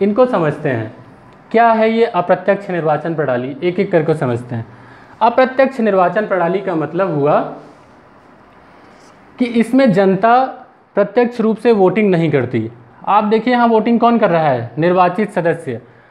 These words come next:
आपने किसको वोट किया है? सांसद को, विधायक को। और वो वोट कौन करेगा? तो वो करेगा वहाँ पर। तो ऐसी स्थिति में जनता प्रत्यक्ष रूप से निर्वाचन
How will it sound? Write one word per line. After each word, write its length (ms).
आपने 340
किसको 320
वोट 240
किया 220
है? 200
सांसद 760
को, 200
विधायक 460
को। 240
और 220
वो 280
वोट 380
कौन 200
करेगा? 360
तो 80
वो 120
करेगा 380
वहाँ 180
पर। 140
तो 60
ऐसी 420
स्थिति 340
में 220
जनता 420
प्रत्यक्ष 520
रूप 160
से 120
निर्वाचन 560